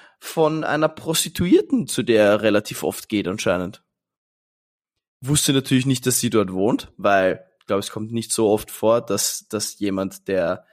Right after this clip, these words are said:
innerhalb des Prostitutionssektors arbeitet, äh, dich mit nach Hause nimmt. Aber, wie es der Zufall so wollte, hat er versucht, bei, bei,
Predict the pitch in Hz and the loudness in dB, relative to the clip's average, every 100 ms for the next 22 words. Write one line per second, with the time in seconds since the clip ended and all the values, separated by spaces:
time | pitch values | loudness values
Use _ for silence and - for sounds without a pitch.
0 | _ _ 110 107 104 95 - - - 107 | _ _ -8 -6 -4 -4 -6 -12 -12 -12
1 | 104 101 - - 113 104 113 - 104 - | -12 -14 -16 -8 -4 -4 -6 -8 -8 -6
2 | - - 80 98 107 120 120 - - 104 | -6 -2 -2 0 -2 -4 -8 -10 -6 -6
3 | - 110 110 104 - 90 95 117 127 269 | -6 -10 -10 -10 -8 -2 -2 -2 -4 -6
4 | _ _ _ _ _ _ - 107 110 107 | _ _ _ _ _ _ -4 -2 0 4
5 | 123 170 - - _ _ _ _ - 113 | 4 4 0 -14 _ _ _ _ -14 -10
6 | 120 101 117 - 113 - 123 123 113 110 | -4 -2 -2 -4 -4 -4 -2 0 0 0
7 | 98 98 98 113 135 - _ _ _ _ | 2 2 2 2 2 0 _ _ _ _
8 | _ _ _ _ _ _ _ _ - - | _ _ _ _ _ _ _ _ -4 0
9 | - - 131 139 165 - _ - 135 135 | 0 -2 -4 -4 -4 -8 _ 0 4 4
10 | 120 123 131 131 135 131 | 2 2 4 4 2 -2